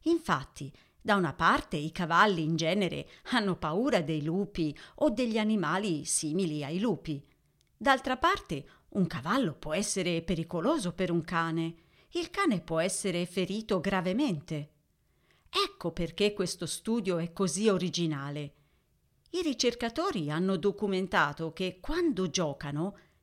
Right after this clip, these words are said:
cane e cavallo usano tecniche raffinate.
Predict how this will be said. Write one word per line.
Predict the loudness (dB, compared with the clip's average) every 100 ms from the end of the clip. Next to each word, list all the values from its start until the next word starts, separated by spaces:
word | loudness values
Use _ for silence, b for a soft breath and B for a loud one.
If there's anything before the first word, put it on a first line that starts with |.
| _
cane | 2 2 4 -2 -6
e | -8
cavallo | -6 -6 0 0 2 0 -2 B B B -4
usano | -2 0 0 -2
tecniche | -2 -4 -4 -6 -4 -6 -6
raffinate. | -6 -6 -6 -6 0 0 0 -6 -14 -14